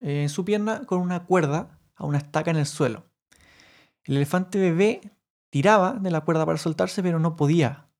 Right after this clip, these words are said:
soltarse, ya que era muy pequeño y no tenía la suficiente fuerza. Ya cuando pasaron los años y el elefante crecía, llegó un momento en que medía más de tres metros, cuatro metros de altura,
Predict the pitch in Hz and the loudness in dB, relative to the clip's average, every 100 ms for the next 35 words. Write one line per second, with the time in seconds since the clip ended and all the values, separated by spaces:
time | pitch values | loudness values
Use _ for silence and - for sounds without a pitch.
0 | _ - 139 - - - - _ 151 131 | _ -16 -14 -8 -8 -8 -20 _ -6 -4
1 | 139 135 127 127 131 127 127 - 123 147 | -2 -2 -2 -4 -4 -2 -4 -4 -4 0
2 | 156 156 151 143 131 131 135 127 - _ | 0 0 0 0 -2 -2 -2 -4 -10 _
3 | _ _ _ 135 123 127 123 127 127 - | _ _ _ -8 -6 -4 -2 -2 -2 -2
4 | 123 - - _ _ _ _ - - - | -4 -4 -14 _ _ _ _ -20 -20 -20
5 | - _ _ _ 147 156 185 185 160 175 | -20 _ _ _ -2 0 2 0 2 2
6 | 190 185 156 208 202 156 - - _ _ | 2 0 0 2 2 2 -2 -14 _ _
7 | _ _ 131 120 123 139 131 127 127 123 | _ _ -2 -2 0 -2 -2 -2 -2 -2
8 | 190 170 - - _ _ _ _ _ _ | 0 -2 -4 -16 _ _ _ _ _ _
9 | - 143 170 214 214 208 247 240 220 - | -4 -2 0 2 2 2 2 2 -2 -2
10 | - 165 175 160 151 175 196 196 - _ | -6 -4 -2 0 2 2 0 0 -8 _
11 | _ _ _ _ _ - 160 175 175 170 | _ _ _ _ _ -4 -2 0 0 0
12 | 170 196 175 180 139 120 - - _ _ | 0 2 2 0 -2 -6 -8 -20 _ _
13 | _ 156 156 151 147 139 135 127 139 117 | _ 0 2 0 0 -2 -4 -4 -4 -4
14 | - | -6